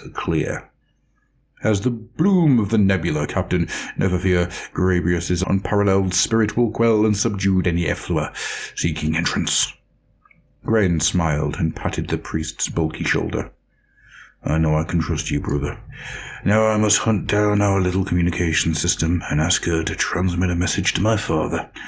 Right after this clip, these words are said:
I intend to ask him to have a banquet ready for my crew, courtesy of Clan Phidias." Gabrius grinned. "He could breed whole generations of prime beef by the time we get home."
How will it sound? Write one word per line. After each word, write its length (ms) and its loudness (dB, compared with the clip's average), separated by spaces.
I 140 2
intend 260 0
to 120 2
ask 240 0
him 120 4
to 60 0
have 160 -2
a 180 -2
banquet 400 0
ready 560 2
for 140 -6
my 280 2
crew, 540 0
courtesy 640 0
of 160 0
Clan 320 0
Phidias." 720 -2
Gabrius 460 0
grinned. 540 0
"He 160 0
could 240 0
breed 360 4
whole 560 4
generations 840 2
of 220 -6
prime 600 2
beef 360 -4
by 120 -4
the 140 -2
time 320 -2
we 120 -4
get 180 -6
home." 480 -4